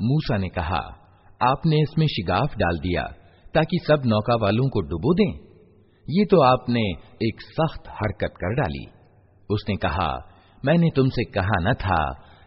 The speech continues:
कि तुम मेरे साथ सब्र नहीं कर सकते?" मूसा ने कहा, "भूल चूक पर मुझे न पकड़िए, मेरे मामले में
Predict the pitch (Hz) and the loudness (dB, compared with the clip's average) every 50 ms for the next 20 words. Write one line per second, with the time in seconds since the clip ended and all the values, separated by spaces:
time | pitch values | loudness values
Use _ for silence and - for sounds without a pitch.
0 | - - 151 139 - - 180 180 165 147 135 127 117 110 101 104 95 - - 98 | -4 -2 -2 -2 4 6 8 8 8 6 6 4 4 4 4 4 2 2 2 2
1 | 92 92 87 78 78 - - - - - - - - - 117 98 85 - 76 71 | 2 2 2 0 -2 -6 -14 -20 -20 -20 -20 -8 -2 0 0 0 0 -6 -6 -4
2 | 78 85 101 151 185 180 - 107 - - 90 - - - 95 78 - - - - | 0 4 6 6 6 6 4 0 0 0 -4 -6 -4 -6 -6 -6 -6 -10 -18 -20
3 | - - - - - - - - - 95 120 123 - 117 95 95 95 - - 87 | -20 -20 -20 -20 -20 -20 -18 -4 2 4 4 4 4 4 4 4 2 2 2 2
4 | 85 101 92 78 67 - - - - - - - - 117 147 170 190 196 175 135 | 4 4 4 4 2 -2 -10 -18 -20 -20 -20 -10 -2 4 6 8 8 8 6 4
5 | - - 156 165 165 - - - 117 113 104 85 73 - - - - - - 92 | 2 4 6 6 6 4 2 2 2 4 4 2 0 -6 -12 -20 -20 -10 -2 0
6 | 113 120 104 113 98 85 85 85 - 85 - 107 107 113 104 95 82 67 50 - | 0 2 2 2 0 0 0 0 -2 -2 -2 0 0 2 2 0 0 0 -2 -8
7 | - - - - - - _ _ _ _ - 101 127 135 117 104 87 82 85 90 | -14 -20 -20 -20 -20 -20 _ _ _ _ 2 4 4 6 6 4 2 2 2 2
8 | 92 104 107 110 107 101 101 101 92 | 2 2 2 2 2 2 2 2 0